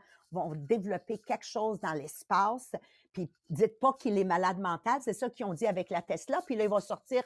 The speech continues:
quand même un modèle à vingt-cinq mille dollars, OK ? Alors, malgré tout ça, aujourd'hui,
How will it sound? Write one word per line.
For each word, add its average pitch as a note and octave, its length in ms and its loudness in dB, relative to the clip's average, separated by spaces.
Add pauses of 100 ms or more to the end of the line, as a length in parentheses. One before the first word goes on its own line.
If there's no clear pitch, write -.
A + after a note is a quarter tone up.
quand G#3 140 2
même G#3+ 300 -2
un G3+ 80 0
modèle G3+ 440 2 (340)
à G#3 100 6
vingt-cinq G#3 580 -4
mille F#3+ 240 -2
dollars, F3 480 4 (160)
OK ? - 160 -6 (460)
Alors, G#3 180 10
malgré D4 560 4
tout A#4 300 6
ça, C4+ 500 8 (880)
aujourd'hui, C#4 800 8